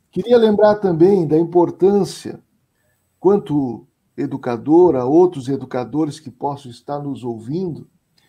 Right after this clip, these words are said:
de, e nos vendo, de lembrar da Carta da Terra, esse importante documento construído a muitas mãos,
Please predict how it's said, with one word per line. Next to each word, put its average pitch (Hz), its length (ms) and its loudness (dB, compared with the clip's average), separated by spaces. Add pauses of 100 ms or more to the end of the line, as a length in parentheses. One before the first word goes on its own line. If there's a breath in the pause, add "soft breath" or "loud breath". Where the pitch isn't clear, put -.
(360)
de, 170 640 -2
e 139 100 0
nos 127 240 -6
vendo, 143 500 -2 (420)
de 135 120 -6
lembrar 226 760 4 (200)
da 202 180 -4
Carta 240 380 -2
da 214 120 -4
Terra, 202 440 -2
esse 160 180 -6
importante 202 960 -2
documento 156 1000 -4 (480)
construído 175 640 0
a 170 60 4
muitas 175 640 -2
mãos, 180 800 -6